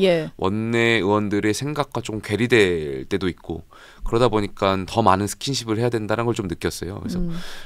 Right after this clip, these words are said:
Speaker 2: 어, 한동훈 대표도 어쨌든 지금 원외시고 그러면은 원내에 계신 의원들과 더 많이 교류하고 그 원내 의원들 간에, 에, 그 메신저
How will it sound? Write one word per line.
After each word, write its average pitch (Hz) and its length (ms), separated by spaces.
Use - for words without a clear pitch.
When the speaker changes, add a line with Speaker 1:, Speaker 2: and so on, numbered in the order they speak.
Speaker 2:
어, - 280
한동훈 131 580
대표도 101 720
어쨌든 123 360
지금 107 240
원외시고 87 960
그러면은 90 400
원내에 95 840
계신 92 340
의원들과 90 800
더 98 200
많이 85 240
교류하고 85 640
그 95 280
원내 120 300
의원들 117 540
간에, 95 520
에, 80 280
그 80 560
메신저 110 600